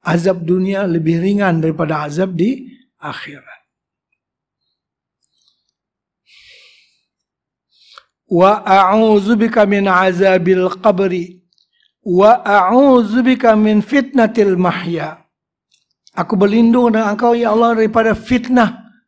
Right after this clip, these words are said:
dalam kehidupan ini. Karena dalam kehidupan ini macam-macam boleh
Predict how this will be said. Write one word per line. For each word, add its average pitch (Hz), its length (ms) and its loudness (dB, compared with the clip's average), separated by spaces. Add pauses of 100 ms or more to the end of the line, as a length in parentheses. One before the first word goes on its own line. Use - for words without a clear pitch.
dalam 214 480 2
kehidupan 175 640 -2
ini. 151 400 -6 (960)
Karena 185 560 0 (800)
dalam 208 320 2
kehidupan 220 480 0 (120)
ini 294 200 -2
macam-macam 233 720 -2
boleh 196 240 0